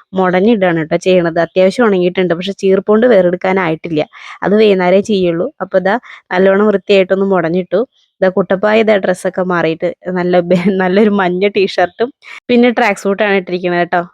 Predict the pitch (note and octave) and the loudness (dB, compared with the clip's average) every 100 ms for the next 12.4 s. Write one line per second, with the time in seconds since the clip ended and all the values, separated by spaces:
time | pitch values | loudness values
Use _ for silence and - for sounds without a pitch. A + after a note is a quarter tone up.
0 | - F#3 F#3+ F#3+ G3 - G3 F#3+ G3+ A3 | -12 -2 0 0 -2 -2 0 2 4 4
1 | A#3 G#3+ G#3+ F#3 - - B3+ G#3+ F#3+ F#3 | 4 2 0 -4 -6 -2 0 2 0 0
2 | F3 F3+ E3+ E3+ E3+ E3 E3+ F#3+ A#3 A3 | -2 0 -2 0 -2 -2 -2 -2 -2 0
3 | A#3+ G3+ G3 F#3+ F#3+ F#3+ G#3 G#3+ G#3 G#3 | 0 2 2 2 2 2 2 0 0 0
4 | G3+ G3+ G3+ G3+ G3+ - - G3 G3 F#3 | 0 2 0 0 -6 -10 -10 -2 -2 -2
5 | - G#3 G3+ F#3 F3+ F#3 F3+ E3+ E3 F#3 | -2 -2 0 0 2 2 2 -2 -10 -6
6 | A3+ A3+ G#3 G3+ A3 G#3+ G3+ F#3 F#3 F#3+ | -4 -2 0 0 0 0 -2 -2 -2 -2
7 | F3 D#3+ F3 F3 - - - - F#3 A3 | -2 -4 -6 -8 -12 -20 -12 -2 2 2
8 | A3 - F#3 G#3+ A#3 A3 G3+ F#3+ A3+ A3 | 0 -2 0 0 0 0 0 -2 -2 -2
9 | G3+ F#3+ G3+ A#3+ F#3+ F3+ F#3 G3 A3+ F3 | 0 0 0 -2 0 0 0 2 4 4
10 | F3+ G3+ A3+ B3+ D4+ - F#3 F3+ G3+ A3+ | 4 2 2 0 -4 -2 0 0 0 -2
11 | - B3+ A3+ G3+ F#3+ F#3+ G#3 G3+ G3+ F#3+ | 0 -4 0 2 2 2 2 2 0 0
12 | F#3 - F3+ F3+ | -4 -4 -6 -4